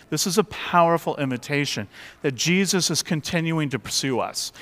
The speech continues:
This passage has sometimes been used for evangelism, for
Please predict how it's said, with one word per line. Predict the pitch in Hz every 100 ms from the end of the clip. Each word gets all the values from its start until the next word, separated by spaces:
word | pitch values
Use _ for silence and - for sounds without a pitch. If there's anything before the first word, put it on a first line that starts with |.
| - -
This | 196
passage | - 226 240 233 185
has | 170
sometimes | - 180 196 180 170
been | 151 139
used | 123 131 139 139
for | 147
evangelism, | 117 110 113 131 139 143 147 156 147
for | - 120